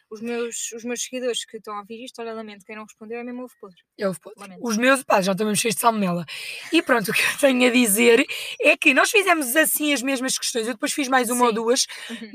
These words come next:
Speaker 2: mas, mas apesar
Speaker 1: Curiosamente, temos quase as mesmas percentagens.
Speaker 2: Era isso que eu ia dizer. Quase as mesmas percentagens e na maioria foi, foi muito
Speaker 1: Sim.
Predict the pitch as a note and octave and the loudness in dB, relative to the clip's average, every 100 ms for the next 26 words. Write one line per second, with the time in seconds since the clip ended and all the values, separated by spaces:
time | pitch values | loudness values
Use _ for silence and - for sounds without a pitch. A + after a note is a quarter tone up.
0 | C4+ D4 D4 D4 D4 - - _ B3+ C#4+ | 2 6 6 6 4 0 -10 _ -6 2
1 | D4+ D4+ D4 D4 - E4+ E4+ D#4+ D4+ D#4+ | 6 8 6 4 0 0 2 2 0 -2
2 | D4+ D4+ D4 F4+ F4+ _ D#4+ D4+ - D#4+ | -8 -12 -14 -20 -20 _ -12 -12 -10 -10
3 | D4 D4+ D4 D#4 C#4 D#4 D4+ - - D4+ | -8 -10 -14 -16 -18 -20 -20 -16 -16 -2
4 | D4 D4+ D#4 - D#4 D4+ D4+ C4+ C4+ - | 2 4 2 0 2 2 2 2 2 2
5 | _ _ - - B3+ C4 C4+ C#4 C#4 - | _ _ -20 0 2 2 0 0 -2 -4
6 | - C4+ D#4 G4 C#4+ B3 B3 B3+ B3+ B3+ | -2 4 4 4 0 2 2 2 2 2
7 | C4+ C#4 C#4+ - C#4 C4+ C4+ C4 - C#4+ | 6 6 6 0 0 2 2 -2 0 0
8 | C4 B3+ - | 0 0 -2